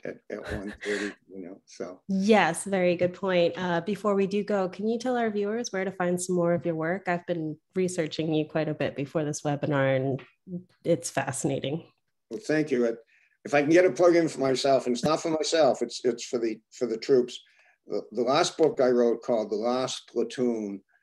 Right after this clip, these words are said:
Speaker 1: was my effort to take the twenty years of the Afghan War and just to tell a story and say, "This is what I saw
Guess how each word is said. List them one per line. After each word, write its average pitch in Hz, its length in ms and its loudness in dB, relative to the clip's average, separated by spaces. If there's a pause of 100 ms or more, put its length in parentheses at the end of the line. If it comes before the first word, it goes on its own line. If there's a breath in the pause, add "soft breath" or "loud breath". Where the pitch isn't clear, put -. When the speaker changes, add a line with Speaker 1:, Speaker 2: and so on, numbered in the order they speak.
(440 loud breath)
Speaker 1:
was 117 220 -4
my 147 220 4
effort 147 280 0
to 127 80 -10
take 123 300 -2
the 110 80 -4
twenty 151 400 -2
years 131 420 2
of 104 120 -2
the 110 160 -2
Afghan 117 520 -4
War 110 440 -4 (360)
and 117 160 -4
just 190 340 2
to - 60 -12
tell 151 260 2
a 131 40 2
story 117 680 0
and 107 140 -8
say, 110 380 0 (420)
"This 185 360 4
is 165 140 0
what 160 140 4
I 135 80 4
saw 120 500 0